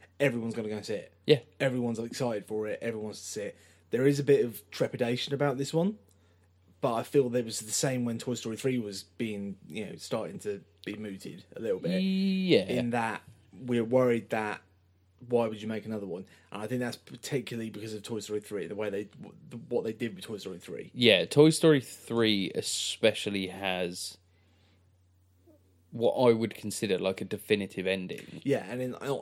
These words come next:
Speaker 1: in that sense, it, the three films make al-, an almost a perfect trilogy.
Speaker 2: Yeah.
Speaker 1: I would say, like, they're up there in terms of
Speaker 2: Yeah.
Speaker 1: movie trilogies. They're up there as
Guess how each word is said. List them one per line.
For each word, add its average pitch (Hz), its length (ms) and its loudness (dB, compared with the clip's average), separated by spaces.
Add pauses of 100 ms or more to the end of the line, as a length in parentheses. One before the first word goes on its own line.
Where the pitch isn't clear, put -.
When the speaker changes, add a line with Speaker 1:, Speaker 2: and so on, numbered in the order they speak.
Speaker 1:
in 135 140 -4
that 135 220 -4
sense, 101 240 -10
it, - 100 -16 (460)
the 123 100 -2
three 120 340 -2
films 107 440 2
make 110 320 -6
al-, 117 240 -6
an 113 100 -6
almost 117 400 -2
a 90 80 -10
perfect 110 440 -6
trilogy. 101 460 -8 (200)
Speaker 2:
Yeah. 113 120 4 (260)
Speaker 1:
I 98 40 -6
would 101 140 -6
say, 87 260 -8
like, 95 240 -6
they're 120 200 -2
up 120 160 -4
there 98 120 -4
in 120 100 -4
terms 127 220 -2
of - 80 -2
Speaker 2:
Yeah. 151 140 8
Speaker 1:
movie 117 140 -2
trilogies. 101 460 -4
They're 104 160 -2
up - 200 -8
there 95 260 -8
as 101 360 -8